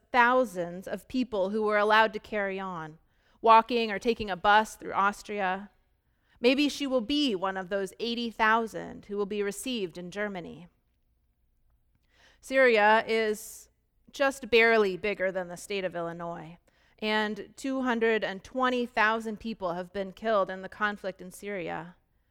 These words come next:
four times the population of Neutra Township. Four million Syrians have fled the country seeking safety.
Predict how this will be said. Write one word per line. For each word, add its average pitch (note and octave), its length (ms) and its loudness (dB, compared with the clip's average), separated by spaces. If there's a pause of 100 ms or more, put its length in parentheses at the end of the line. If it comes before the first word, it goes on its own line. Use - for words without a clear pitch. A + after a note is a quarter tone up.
(300)
four A#3 220 4
times G#3 460 0
the F#3+ 80 -10
population G3+ 680 -2
of F3+ 180 -6
Neutra F#3+ 380 -8
Township. G3 560 -8 (1400)
Four C4 340 6
million A#3 500 2
Syrians G3+ 580 -6
have G#3 180 -6
fled G3+ 560 2
the G3+ 100 -8
country G3 460 -8
seeking F3 380 -16
safety. G#3 680 -10